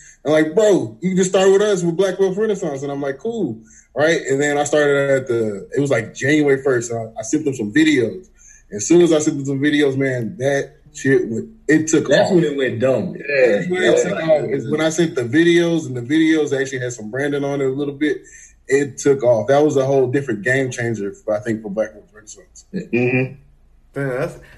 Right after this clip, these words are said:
Speaker 4: like, this, like, I got a lot of questions I wanna ask, 'cause I'm like, this, this, like, super interesting. And I don't wanna go too fast, so I wanna take it back real quick for a second. So, like,
Speaker 3: Okay.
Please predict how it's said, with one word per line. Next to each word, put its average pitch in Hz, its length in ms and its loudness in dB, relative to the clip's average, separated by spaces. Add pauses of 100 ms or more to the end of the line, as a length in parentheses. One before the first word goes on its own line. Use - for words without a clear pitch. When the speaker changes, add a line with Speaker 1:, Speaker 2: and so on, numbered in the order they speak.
(140)
Speaker 4:
like, 139 300 2
this, 190 280 0
like, 131 300 -2
I - 20 -4
got 156 140 0
a 131 60 -2
lot 151 180 2
of 143 60 -6
questions 175 260 -6
I 131 80 -2
wanna 123 240 -6
ask, 117 260 -6
'cause 120 80 -10
I'm 135 80 -8
like, 113 160 -8
this, 160 240 -12
this, 147 220 -8
like, 117 220 -4
super 139 320 -8
interesting. 101 640 -10
And 110 120 -8
I 143 140 0
don't 151 140 2
wanna 139 140 -2
go 131 180 -4
too 170 240 -10
fast, 120 360 -8
so 117 60 -6
I 123 80 -2
wanna 123 240 -6
take 123 240 -8
it 101 100 -12
back 120 280 -4
real 110 220 -8
quick 107 240 -12
for 104 180 -10
a - 20 -12
second. 101 380 -14 (340)
So, 120 200 -4
like, 120 280 -2
Speaker 3:
Okay. 170 200 -10